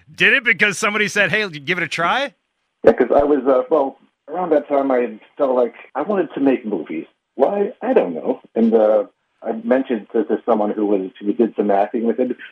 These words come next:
Speaker 2: "Try out for a local show." So there was a one, you know, uh, audition, so I, I tried out, got a part.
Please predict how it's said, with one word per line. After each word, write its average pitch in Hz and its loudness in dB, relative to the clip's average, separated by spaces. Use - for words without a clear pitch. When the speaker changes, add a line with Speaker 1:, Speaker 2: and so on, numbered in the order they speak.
Speaker 2:
"Try 107 4
out 131 2
for 127 0
a 131 2
local 139 0
show." 123 0
So 98 -2
there 101 2
was 104 2
a 117 0
one, 110 0
you 120 -2
know, 110 2
uh, 107 -4
audition, 107 0
so 107 0
I, 113 -2
I 85 0
tried 104 2
out, 165 0
got 92 -2
a 90 -4
part. 117 0